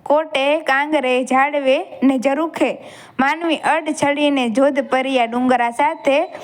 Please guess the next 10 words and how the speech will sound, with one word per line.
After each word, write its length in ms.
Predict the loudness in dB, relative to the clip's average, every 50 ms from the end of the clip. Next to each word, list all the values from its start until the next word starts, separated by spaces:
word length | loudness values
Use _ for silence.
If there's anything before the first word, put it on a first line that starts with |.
| -18 -20 -10 -2 0
મોતની 580 | 2 2 2 0 -2 0 2 2 2 2 -2 -6 -12 -18 -20 -20 -20 -20 -12 -4 -2
આતશબાતી 1160 | 0 0 -2 -2 -2 -4 0 0 -2 0 2 0 0 0 -2 -2 -2 0 0 -2 -4 -4 -2 -2
મંડાણી 560 | 0 2 4 2 2 2 0 -4 -2 0 0
હતી 320 | -2 0 -2 -4 -4 -4 -6 -12 -20 -20 -20 -8 -2 0
તે 160 | 2 2 2
નીરખી 460 | 0 -2 -2 -2 -2 0 0 0 2
રહ્યા. 440 | 2 0 0 2 0 0 0 -2 -4 -12 -18 -20 -20 -20 -20 -6 0
ઘડીક 360 | 0 0 2 2 -2 -2 0
જળ 240 | 0 2 2 2 2 2 2 2 2 0 -2 -2 -2 0
અળવાસ, 640 | 0 0 2 2 2 2 2 2 0 0 0 -2